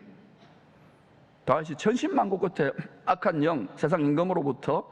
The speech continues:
사울이 아닙니다. 세상 임금으로부터 제사장 나라를 건국하지요. 다윗부터 바벨론 포로까지 십사 대는 메시아 왕과의 번영과 쇠퇴기입니다.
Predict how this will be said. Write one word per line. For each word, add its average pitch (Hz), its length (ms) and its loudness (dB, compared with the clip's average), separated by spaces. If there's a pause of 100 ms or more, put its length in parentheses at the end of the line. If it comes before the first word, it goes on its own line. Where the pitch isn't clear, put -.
(280)
사울이 170 400 -2
아닙니다. 131 480 -2
세상 139 260 0
임금으로부터 147 720 0 (500)
제사장 151 400 -2
나라를 143 480 -2 (260)
건국하지요. 113 640 -4 (1600)
다윗부터 202 800 0 (460)
바벨론 180 460 2
포로까지 170 540 0
십사 - 380 -2
대는 123 360 -2 (600)
메시아 175 640 2
왕과의 139 600 0
번영과 170 640 2
쇠퇴기입니다. 139 720 -2